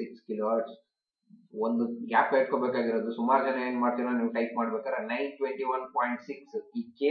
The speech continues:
ನ ಟೈಪ್ ಮಾಡಕ್ಕೆ ಹೋಗಲ್ಲ, ಹಂಗೆ ಬಿಟ್ಬಿಡ್ತೀರಾ. So ನೈನ್ ಟ್ವೆಂಟಿ ಒನ್ ಪಾಯಿಂಟ್ ಸಿಕ್ಸ್ ಕೆ ಅವ್ರು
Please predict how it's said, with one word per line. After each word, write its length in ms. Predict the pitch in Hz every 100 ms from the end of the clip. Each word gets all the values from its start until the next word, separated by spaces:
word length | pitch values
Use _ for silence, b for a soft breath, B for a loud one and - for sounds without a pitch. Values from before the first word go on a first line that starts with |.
| 147
ನ 80 | 143 135
ಟೈಪ್ 180 | 131 127
ಮಾಡಕ್ಕೆ 300 | 127 120 123 110
ಹೋಗಲ್ಲ, 260 | 101 - - 110
ಹಂಗೆ 200 | 127 123
ಬಿಟ್ಬಿಡ್ತೀರಾ. 480 | 117 - - - - - - _ _ _ _ -
So 60 | 113 113
ನೈನ್ 220 | 135 151 151
ಟ್ವೆಂಟಿ 280 | 135 127 135 131
ಒನ್ 100 | 139 -
ಪಾಯಿಂಟ್ 240 | 127 120 -
ಸಿಕ್ಸ್ 240 | 147 - - -
ಕೆ 120 | 139 135 - - _ 101
ಅವ್ರು 160 | 107